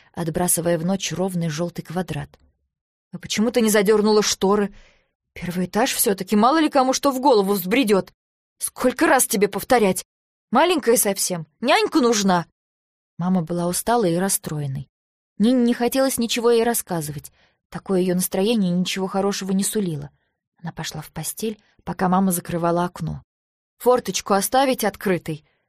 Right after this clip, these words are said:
спросила мама. «Ой, нет, не надо!» Нина даже привстала с кровати. «Закрой всё получше!» Мама странно на неё посмотрела, подошла, всё ещё расстроенная,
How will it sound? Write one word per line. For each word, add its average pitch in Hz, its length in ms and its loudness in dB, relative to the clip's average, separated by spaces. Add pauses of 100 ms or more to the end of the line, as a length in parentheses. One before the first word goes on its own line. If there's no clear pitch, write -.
(160)
спросила 165 540 -4
мама. 151 340 -2 (640)
«Ой, 302 160 2
нет, 349 220 2
не 392 120 2
надо!» 269 380 2 (520)
Нина 180 240 -2
даже 196 220 -2
привстала 233 440 0
с - 80 -2
кровати. 240 560 -2 (440)
«Закрой 339 360 2
всё 339 160 2
получше!» 277 640 0 (720)
Мама 160 260 -4
странно 165 380 -4
на 160 100 -2
неё 170 300 0
посмотрела, 185 680 -2 (440)
подошла, 202 560 -4
всё - 160 -2
ещё 185 200 -4
расстроенная, 156 680 -4